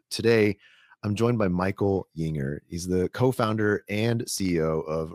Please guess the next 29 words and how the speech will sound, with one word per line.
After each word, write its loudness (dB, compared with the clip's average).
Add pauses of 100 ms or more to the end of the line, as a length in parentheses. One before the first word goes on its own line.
Resume -4
Sieve, -8
an -10
H -6
R -4
tech -4
startup. 0 (1000)
And 0
he's -2
a -2
high-performance, 0 (160)
forward-thinking -2
executive -2
with -4
twenty 0
plus -2
years -2
of -4
experience -4
in -8
building -4
teams, -6 (400)
managing -2
global 0
organizations, -4
and -6
providing -2
strategic -8
guidance -6